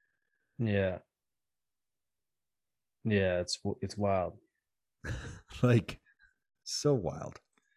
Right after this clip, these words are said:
Speaker 2: Like, he fucking hammered Dustin Poirier. And that was Poirier's prime, too. That was at lightweight after he moved up from featherweight.
Speaker 1: Yeah. Stretched
Speaker 2: And
Speaker 1: him.
Speaker 2: then,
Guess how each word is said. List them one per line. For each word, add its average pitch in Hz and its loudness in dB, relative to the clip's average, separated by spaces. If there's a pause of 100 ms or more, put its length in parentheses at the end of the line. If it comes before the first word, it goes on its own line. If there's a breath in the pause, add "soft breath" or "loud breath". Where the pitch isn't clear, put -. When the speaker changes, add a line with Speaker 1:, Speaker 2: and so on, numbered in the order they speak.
(920)
Speaker 2:
Like, 107 2
he 147 8
fucking 143 4
hammered 110 6
Dustin 92 2
Poirier. 80 -2
And 107 2
that 139 10
was 185 10
Poirier's 143 8
prime, 110 4
too. 120 6
That 101 6
was 123 6
at 101 6
lightweight 98 2
after 107 4
he 101 4
moved 101 4
up 107 4
from 92 -6
featherweight. 90 0 (840)
Speaker 1:
Yeah. 95 2 (1400)
Stretched 101 2
Speaker 2:
And 92 2
Speaker 1:
him. 90 2
Speaker 2:
then, 87 -4